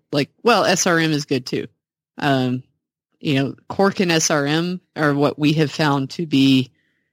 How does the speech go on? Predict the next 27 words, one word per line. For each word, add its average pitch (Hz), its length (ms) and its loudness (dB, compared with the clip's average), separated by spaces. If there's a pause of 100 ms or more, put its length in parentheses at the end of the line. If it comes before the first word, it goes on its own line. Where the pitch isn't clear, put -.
(140)
reliable 135 800 0 (220)
and, 127 340 -4
uh, 117 280 -2 (800)
you 143 160 0
know, 135 180 -4 (160)
and 151 220 0
good 165 200 2
customer 165 420 -2
service 147 580 -2 (320)
and 143 180 -2
accurate. 143 540 -2 (680)
So, 139 440 -2 (260)
you 147 120 0
know, 135 80 -2
there, 165 260 2
there 180 200 2
might - 220 2
be 180 140 0
others 160 240 0
out 143 160 -4
there, 170 160 -2
but 156 160 -4
that's 147 240 -2
our 135 100 -2
experience 127 580 -2
right - 160 -2
now. 113 240 -2